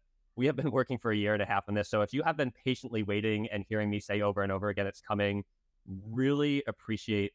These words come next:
your patience there. I can promise you, Daniel and I, including Nick, who is the third co-founder who is not here, we are always tirelessly working around the clock to improve the Stock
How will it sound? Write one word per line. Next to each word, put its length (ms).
your 120
patience 400
there. 380
I 80
can 120
promise 420
you, 340
Daniel 320
and 80
I, 160
including 400
Nick, 220
who 80
is 80
the 80
third 260
co-founder 320
who 100
is 140
not 220
here, 320
we 120
are 160
always 400
tirelessly 520
working 240
around 140
the 60
clock 280
to 100
improve 320
the 80
Stock 240